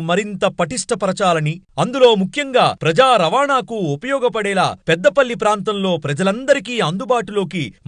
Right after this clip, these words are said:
మరిన్ని ట్రైన్స్ ని ఈ రూట్లో నడిచేలా చేయాలని ఎంపీ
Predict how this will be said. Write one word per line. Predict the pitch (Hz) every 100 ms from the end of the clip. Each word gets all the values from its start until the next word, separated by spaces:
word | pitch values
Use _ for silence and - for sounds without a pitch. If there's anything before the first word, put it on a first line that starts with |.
| 120
మరిన్ని | 160 208 202 190
ట్రైన్స్ | 170 185 233 156 156
ని | 170 196
ఈ | 139 240 240
రూట్లో | 285 - 262 233 165
నడిచేలా | 147 - 247 220 202 147
చేయాలని | 185 240 202 175 131 98 _
ఎంపీ | 123 196 185 208